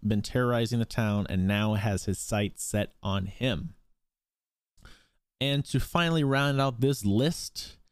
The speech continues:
um, I do have Hubie Halloween. This is a brand new movie that just came out.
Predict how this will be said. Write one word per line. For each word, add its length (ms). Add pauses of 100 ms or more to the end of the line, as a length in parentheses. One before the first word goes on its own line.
(440)
um, 400
I 100
do 200
have 520 (180)
Hubie 560
Halloween. 1000
This 240
is 140
a 60
brand 360
new 100
movie 320
that 180
just 200
came 240
out. 380